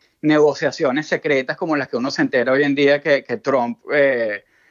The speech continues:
o sea, que, que emisarios de Trump han, han montado con, con, con el gobierno de Maduro. Entonces, eh, la verdad es que es un poco absurdo decir que, que, que son de izquierda. Sí hay, sí tiene como,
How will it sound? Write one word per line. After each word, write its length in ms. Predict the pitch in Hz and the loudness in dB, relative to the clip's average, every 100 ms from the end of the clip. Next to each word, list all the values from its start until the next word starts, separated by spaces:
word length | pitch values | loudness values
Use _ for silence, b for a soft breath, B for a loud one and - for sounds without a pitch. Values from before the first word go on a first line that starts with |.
| _ - | _ -8
o 100 | 127 | -4
sea, 140 | 127 | -4
que, 240 | 120 131 - | 0 -2 0
que 200 | 135 135 | 0 2
emisarios 480 | 131 127 135 120 127 | 2 0 -2 0 -2
de 80 | |
Trump 300 | 131 127 120 | 0 -2 -2
han, 260 | 139 143 147 | -2 -2 -2
han 160 | 139 143 | 0 2
montado 480 | 143 135 135 135 | 0 2 2 0
con, 360 | 135 143 123 110 | -2 -4 -4 -6
con, 440 | 120 113 107 101 | -6 -6 -8 -12
con 200 | - 117 | -4 -4
el 60 | 117 | -2
gobierno 460 | 113 104 113 113 147 | -2 0 0 0 -2
de 60 | |
Maduro. 300 | 139 135 165 | 2 2 2
Entonces, 300 | 139 117 190 - b b b b b | 0 -2 -4 -4 b b b b b
eh, 240 | - 151 - | 0 0 0
la 180 | 160 151 | 0 2
verdad 280 | 147 143 143 | 2 0 -4
es 80 | |
que 360 | - 196 196 190 | -2 0 0 -2
es 60 | 170 | -6
un 120 | 180 | -2
poco 480 | 190 185 190 185 165 | -2 0 0 2 0
absurdo 500 | 139 - 160 147 180 | -2 -4 -4 -2 0
decir 380 | 156 - 143 123 | -2 -2 -6 -2
que, 380 | 160 156 139 123 | 0 0 -2 -2
que, 260 | 131 117 - | -4 -4 -10
que 100 | 127 | -8
son 180 | 131 123 | -4 -4
de 80 | |
izquierda. 360 | 143 151 113 113 | -2 -2 -2 -4
Sí 220 | - 185 | 0 2
hay, 320 | 185 208 226 - | 4 2 -2 -8
sí 300 | - 190 185 | -4 0 0
tiene 400 | - - 208 220 | -2 -4 -2 0
como, 640 | 220 185 160 147 123 113 | 0 2 2 2 0 -6